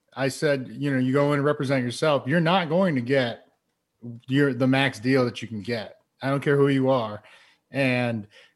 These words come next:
I mean, um, my, my guy Russ Okung, who I love, played with him, he went without an agent, negotiated his first contract,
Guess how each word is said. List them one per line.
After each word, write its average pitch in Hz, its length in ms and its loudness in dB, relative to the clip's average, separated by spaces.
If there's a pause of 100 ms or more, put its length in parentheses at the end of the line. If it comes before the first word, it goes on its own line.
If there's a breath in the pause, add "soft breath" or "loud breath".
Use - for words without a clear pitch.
(160)
I 143 120 -2
mean, 135 360 0
um, 123 460 -4 (160)
my, 135 160 -2
my 143 240 -2
guy 160 200 4
Russ 151 280 2
Okung, 143 400 2
who 123 140 0
I 120 60 0
love, 131 460 0
played 139 220 4
with 135 220 0
him, 135 140 -2 (440 soft breath)
he 156 140 0
went 156 180 2
without 147 300 4
an 139 40 0
agent, 143 360 2
negotiated 139 480 2
his - 80 -10
first 135 220 -2
contract, 123 600 -4